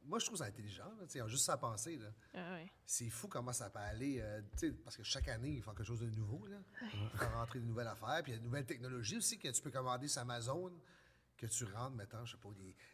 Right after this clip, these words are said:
Speaker 1: des petites menthes avec un petit ciseau dedans ou un petit couteau, un
Speaker 2: Ouais.
Speaker 1: petit, euh, c'est des fois juste une petite affaire d'un, d'un agent qui check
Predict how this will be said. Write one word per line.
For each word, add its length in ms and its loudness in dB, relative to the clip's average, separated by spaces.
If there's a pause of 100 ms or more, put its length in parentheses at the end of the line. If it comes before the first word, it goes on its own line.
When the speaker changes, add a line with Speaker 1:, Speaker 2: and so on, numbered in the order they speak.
Speaker 1:
des 140 -4
petites 240 2
menthes 240 -4
avec 160 -6
un 160 -10
petit 180 6
ciseau 420 8
dedans 400 -2
ou 80 -6
un 40 -8
petit 180 8
couteau, 320 -4 (160)
un 60 -4
Speaker 2:
Ouais. 100 -6
Speaker 1:
petit, 320 0
euh, 200 -6 (680)
c'est 220 -16
des 80 2
fois 160 0
juste 220 6
une 100 0
petite 180 6
affaire 220 0
d'un, 540 0
d'un 120 -2
agent 220 -2
qui 180 -10
check 220 -4